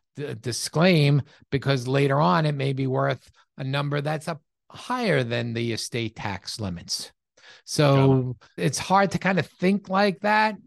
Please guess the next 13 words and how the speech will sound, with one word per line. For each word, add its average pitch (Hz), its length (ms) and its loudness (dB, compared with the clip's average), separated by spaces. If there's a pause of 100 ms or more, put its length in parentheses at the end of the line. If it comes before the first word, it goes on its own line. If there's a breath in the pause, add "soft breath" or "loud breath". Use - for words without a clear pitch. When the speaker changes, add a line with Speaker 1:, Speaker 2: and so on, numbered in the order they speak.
(140)
Speaker 1:
when 147 320 -4
you've 139 200 -2
just 151 420 -4
lost 131 420 0
someone 151 640 -2
and 139 180 -2
try 143 200 -4
to 131 80 -4
do 123 360 0
all 139 340 -2
these 127 400 -2
different 127 460 -8
items. 170 640 2